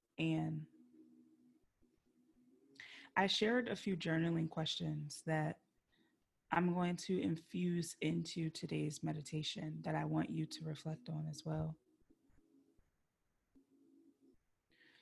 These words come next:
So we're gonna go ahead and get started. And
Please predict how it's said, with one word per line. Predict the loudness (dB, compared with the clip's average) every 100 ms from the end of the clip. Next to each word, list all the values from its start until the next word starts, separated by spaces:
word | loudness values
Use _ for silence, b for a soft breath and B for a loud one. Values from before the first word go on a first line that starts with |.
| B B B
So | -12 2 4
we're | 6
gonna | 4 4
go | 4
ahead | 2 2 2
and | 2
get | 0 -2
started. | -4 -2 -2 -2 -4 -6 _ _ -20 -20 -20 _ _ _ _ _ -20 B B B B B B B _
And | 2 4 4 4 2